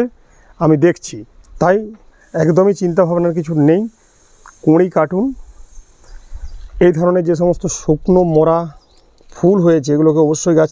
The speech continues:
থেকে কাটুন, এবং সকাল বিকেল গাছগুলিকে ভালোভাবে স্নান করান, এবং টবের মাটি যেন এরকম ময়েশ্চারটা থাকে। যেমন আমি আর বিকেলে এই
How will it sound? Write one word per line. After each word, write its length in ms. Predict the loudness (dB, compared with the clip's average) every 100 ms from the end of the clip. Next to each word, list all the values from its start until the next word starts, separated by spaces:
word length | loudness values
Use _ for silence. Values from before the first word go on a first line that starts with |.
| 0
থেকে 120 | 0 0
কাটুন, 200 | -2 -6 -12 -20 -20 -20 -20 -20 _ _ -20 _ 0
এবং 120 | 0 -2 -4
সকাল 280 | -2 0 -2 -4 -12 _ -4
বিকেল 300 | -4 0 0 2
গাছগুলিকে 420 | 0 2 0 0 0
ভালোভাবে 300 | 0 2 2 -2
স্নান 260 | -2 0 0
করান, 200 | -2 -6 -10 -4 0
এবং 120 | 0 -2 -4
টবের 300 | 0 2 0 0
মাটি 260 | -2 0 -2 -2 -8 -20 -20 -20 -8 0
যেন 120 | 2 2
এরকম 200 | 2 0 2
ময়েশ্চারটা 460 | 0 0 -6 -4 -6
থাকে। 220 | -6 -14 -18 _ _ 0
যেমন 220 | 2 2 0 -6 _ -2
আমি 160 | 0 0 -2 -10 _ _ -2
আর 80 | 0 0
বিকেলে 380 | 0 2 2 2 -2 -6
এই 60 | -2